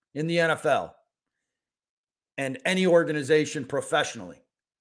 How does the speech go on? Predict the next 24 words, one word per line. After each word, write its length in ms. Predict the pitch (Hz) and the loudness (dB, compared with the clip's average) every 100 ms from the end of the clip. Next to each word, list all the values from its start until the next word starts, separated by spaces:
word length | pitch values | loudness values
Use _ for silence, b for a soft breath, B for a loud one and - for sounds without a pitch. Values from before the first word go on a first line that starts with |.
| _ _ _ _ _ - | _ _ _ _ _ -10
is 160 | 123 | -8
gonna 220 | 117 147 127 | -4 -2 0
have 240 | 131 127 | 2 0
a 40 | |
number 340 | 117 127 123 117 | -2 -4 -2 -2
of 120 | 110 | -2
those 200 | 107 101 | -6 -8
people." 400 | - 80 - - _ _ _ _ _ _ _ _ _ - | -12 -14 -16 -20 _ _ _ _ _ _ _ _ _ -10
And 160 | 120 | -8
his 220 | 147 165 | -4 -4
thing 240 | - 139 135 | -4 -4 0
was 240 | 131 135 | 0 -2
with 160 | 127 123 | -6 -6
this 180 | 131 - | -8 -8
Jets 340 | 117 143 - | -4 -4 -4
team 260 | - 131 117 | -8 -6 -4
is 340 | 117 113 - _ b b b | -4 -4 -8 _ b b b
you 160 | 147 202 | 0 0
can't 340 | 208 220 165 | 0 0 2
hide 420 | 190 190 98 - - _ _ _ _ _ _ _ _ _ | 4 4 2 -6 -18 _ _ _ _ _ _ _ _ _
if 160 | 135 139 | -6 2
you're 160 | 165 | 4
a 40 | 156 | 4
survivor. 640 | - 143 143 135 123 80 | 2 0 2 2 0 -6